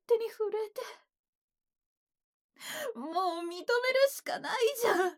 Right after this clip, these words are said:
だから、おちんぽ欲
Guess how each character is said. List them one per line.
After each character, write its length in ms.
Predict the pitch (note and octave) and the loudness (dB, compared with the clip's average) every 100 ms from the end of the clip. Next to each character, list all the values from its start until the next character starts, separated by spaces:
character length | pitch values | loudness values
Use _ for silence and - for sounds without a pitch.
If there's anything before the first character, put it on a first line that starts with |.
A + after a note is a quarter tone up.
| _ _ _ _ _ _ _ _ _ _ _ _ _ _ _ _ _ | _ _ _ _ _ _ _ _ _ _ _ _ _ _ _ _ _
だ 180 | - F#4+ | -20 -20
か 140 | F4+ - | -20 -16
ら、 100 | - C#4 D#4+ D4+ _ _ _ _ _ _ _ - - - - - _ _ _ _ _ _ _ _ _ _ - - _ G4 | -14 -12 -12 -16 _ _ _ _ _ _ _ -16 -16 -14 -18 -20 _ _ _ _ _ _ _ _ _ _ -20 -20 _ -2
お 200 | F#4+ G#4 | 2 2
ち 160 | - B4 | 4 2
ん 120 | B4+ | 2
ぽ 80 | A4 | -4
欲 120 | F4+ | -2